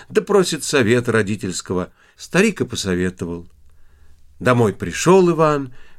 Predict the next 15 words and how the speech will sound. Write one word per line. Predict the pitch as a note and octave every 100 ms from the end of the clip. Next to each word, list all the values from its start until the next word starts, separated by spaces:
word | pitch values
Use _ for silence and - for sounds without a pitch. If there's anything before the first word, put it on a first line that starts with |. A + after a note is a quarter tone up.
| -
как | - F3 -
нигде | C#3 A#2 C#2+ E2+ G#2+
не | F2+
бывал. | F2+ F2 E2+ E2 - - - -
Братья | B2 A#2+ A#2+ A#2+
рассказывают, | B2 - A#2+ C#3 G#2 G#2+ G#2+
где | F2+ A2
были, | F#2+ B2+ F3+ C3+ G#2
что | - - A2
видели, | - C3+ G#3 D#3+ D3 - - - _
а | C4
он | A#3+ F#3+
как | D#3 C3
впервой | - - B2+ F#2 F2+ E2+
слышит. | - F2 E2 C#2+ - - -